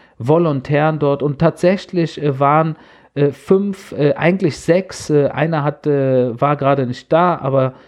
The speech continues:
fünf waren da, fünf Volontäre aus Deutschland, auch im Alter von, äh, zwanzig bis, äh, dreißig rum, ja, also, äh, so im Studentenalter, die, äh, sich eine Auszeit genommen haben aus, äh, aus ihren Tätigkeiten in Deutschland,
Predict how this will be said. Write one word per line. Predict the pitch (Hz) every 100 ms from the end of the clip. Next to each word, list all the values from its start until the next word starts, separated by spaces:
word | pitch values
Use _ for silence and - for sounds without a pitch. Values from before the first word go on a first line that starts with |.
| _ _
fünf | - 196 202 -
waren | 147 151 143
da, | 143 143
fünf | - _ 208 220 226 - -
Volontäre | 135 156 170 160 139 - 165 165 156 -
aus | 160 170 -
Deutschland, | 151 160 160 - 151 143 - - - -
auch | 160 180 180
im | 175 160
Alter | 156 175 180 165
von, | - 156 151
äh, | 147 143 135 135
zwanzig | - 165 185 190 160 - -
bis, | 143 - - 135
äh, | 127 123 123 120 _ _ _ _
dreißig | 139 127 160 208 - 202 185 143
rum, | 151 190 208
ja, | 127 156 190
also, | 170 147 135 131 131
äh, | 98 127
so | 123 135
im | 131
Studentenalter, | - 139 123 160 190 - 139 165 165 156
die, | 131 - 190 202 208 - - - -
äh, | 151
sich | 170 185
eine | 180 165 -
Auszeit | 208 226 - - 185 175 -
genommen | 156 147 175 160 143
haben | 147 156 -
aus, | 147 170 - -
äh, | 151 147 139
aus | 135 165 -
ihren | 165 147 143 139
Tätigkeiten | - 190 190 175 - 147 147 147
in | 131
Deutschland, | 139 147 165 - 151 147